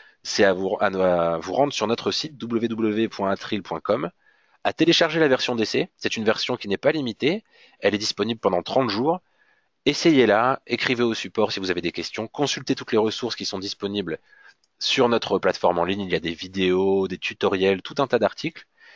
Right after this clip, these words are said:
N'hésitez pas à les consulter, essayez l'outil pendant trente jours, et si vous êtes convaincu, et je pense que vous le serez, vous pourrez ensuite bénéficier de,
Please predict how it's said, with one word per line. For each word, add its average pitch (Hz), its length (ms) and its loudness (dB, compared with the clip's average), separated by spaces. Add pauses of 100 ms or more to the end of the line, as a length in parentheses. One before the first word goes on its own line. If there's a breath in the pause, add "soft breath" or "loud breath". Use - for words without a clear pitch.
(360 loud breath)
N'hésitez 143 260 4
pas 160 120 6
à - 20 8
les 143 100 8
consulter, 120 720 -2 (280)
essayez 147 380 4
l'outil 135 240 0
pendant 113 200 2
trente 98 260 -2
jours, 117 260 -2 (400 soft breath)
et 101 80 0
si - 140 0
vous 120 120 2
êtes 117 120 2
convaincu, 98 460 0
et 110 40 4
je 87 120 -2
pense 120 280 -2
que - 80 -4
vous 95 120 -4
le 87 60 -10
serez, 95 260 0
vous 101 100 -6
pourrez 95 220 2
ensuite 98 260 -4
bénéficier 101 540 -2
de, 87 280 -2